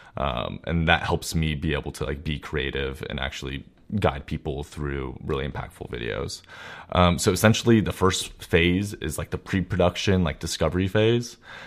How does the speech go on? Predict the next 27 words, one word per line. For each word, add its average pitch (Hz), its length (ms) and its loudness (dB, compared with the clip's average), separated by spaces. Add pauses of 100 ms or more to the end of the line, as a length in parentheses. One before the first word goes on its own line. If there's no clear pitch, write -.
(180)
And 87 520 6 (320)
this 98 180 2
is, 120 120 4
like, 90 240 6
all 85 160 8
questions. - 520 -6
Like, 73 180 -6
I, 90 520 6
I 92 120 6
will 95 180 6
ask 85 340 0
you 80 480 0 (560)
questions 87 720 4
like, - 180 -10
"What 104 180 10
do 104 100 12
I 98 60 10
need 98 180 8
to 92 80 8
know 87 200 8
about 80 260 4
you 85 160 6
and 82 60 4
your 80 100 2
business? 78 520 0
What 92 160 8
is, 87 300 4